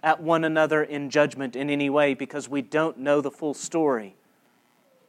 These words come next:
that everyone walks with. But this should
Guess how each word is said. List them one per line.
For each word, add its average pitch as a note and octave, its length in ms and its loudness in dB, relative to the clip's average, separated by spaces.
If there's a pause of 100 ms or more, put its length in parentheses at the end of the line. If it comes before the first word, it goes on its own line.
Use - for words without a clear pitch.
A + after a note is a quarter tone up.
(380)
that D#3+ 140 4
everyone C#3+ 380 2
walks D#3+ 360 4
with. A2+ 340 -10 (1500)
But G3 180 4
this F3 180 2
should F#3 680 2